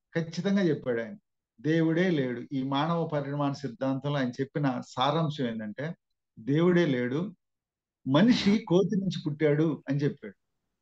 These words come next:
కోతి నుంచి మనిషి జన్మించాడు అని చెప్పాడు. ఇది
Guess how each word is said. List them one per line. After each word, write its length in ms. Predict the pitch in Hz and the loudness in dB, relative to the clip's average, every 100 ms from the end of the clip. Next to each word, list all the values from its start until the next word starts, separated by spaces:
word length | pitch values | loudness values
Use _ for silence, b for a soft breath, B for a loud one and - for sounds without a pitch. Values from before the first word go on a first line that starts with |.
| _ _ - - - _ _ _ _ _ - | _ _ -16 -16 -18 _ _ _ _ _ -6
కోతి 320 | 156 202 214 | 2 4 4
నుంచి 580 | 190 175 175 208 214 - | 2 2 2 0 -2 -6
మనిషి 420 | 139 156 180 185 | 0 0 2 0
జన్మించాడు 800 | 151 156 147 151 147 147 156 156 - | 0 0 0 -2 -2 0 0 -4 -4
అని 80 | 135 | -6
చెప్పాడు. 420 | 143 - 123 104 - _ _ _ _ _ _ _ _ _ _ 185 | -4 -6 -6 -8 -10 _ _ _ _ _ _ _ _ _ _ 0
ఇది 580 | 190 202 185 175 170 | 2 4 4 2 0